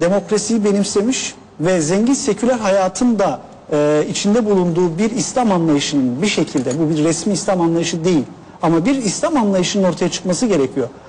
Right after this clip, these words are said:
Aksi takdirde bu kadar sert olan şeyi sadece laiklik üzerinden karşılayamazsınız. Başbakan Erdoğan'ın Mısır'daki laiklik söyleminin çok da fazla bir aksiyon bulmamasını hatırlamak lazım. Burada olması gereken şey Müs-, Müslüman kardeşlerin dönüşerek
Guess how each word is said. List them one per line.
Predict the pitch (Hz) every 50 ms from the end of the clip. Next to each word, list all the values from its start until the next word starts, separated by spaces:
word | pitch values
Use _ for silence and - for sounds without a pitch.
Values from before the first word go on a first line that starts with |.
| - - -
Aksi | 175 190 185 -
takdirde | - 320 302 302 - 233 175 170 165 214
bu |
kadar | 254 294 262 226 185
sert | - - - - 277 311 294 -
olan | 214 185 175 165 156
şeyi | - 180 151 147
sadece | - - - 240 233 233 190 190 175 175
laiklik | 180 190 190 190 - 262 -
üzerinden | 185 190 185 180 185 180 165
karşılayamazsınız. | - 175 165 156 - - 277 311 247 151 127 - - 127 110 - - - 123 - - - -
Başbakan | 170 175 - 180 165 180 185 190
Erdoğan'ın | 190 202 190 175 185 165 165 165 165
Mısır'daki | 180 202 196 - 208 170 165 160 151 - 175 147 143
laiklik | 160 165 170 165 - - -
söyleminin | - - 196 180 160 147 151 160 208 262 247 - - - - -
çok | - - 214 - -
da | 190
fazla | - 196 180 165 160 180 170
bir | 170
aksiyon | 165 151 156 - 180 170 156 160 160 151 156 175
bulmamasını | 214 202 185 165 151 143 - - 269 269
hatırlamak | 240 240 - 214 208 202 202 190 - 185
lazım. | 151 135 117 - - - - - - - - - - - - _ -
Burada | 240 320 330 302 262
olması | 247 247 262 247 - 339
gereken | 320 320 269 220 185 - 175 160 147
şey | - - 190 196 247 294 - - - - - - - - - -
Müs-, | 156 160 151 - - -
Müslüman | 175 165 - - 214 254 294 277
kardeşlerin | 277 233 208 175 175 151 - - 165 170 160 151
dönüşerek | 170 170 156 151 - 165 165 202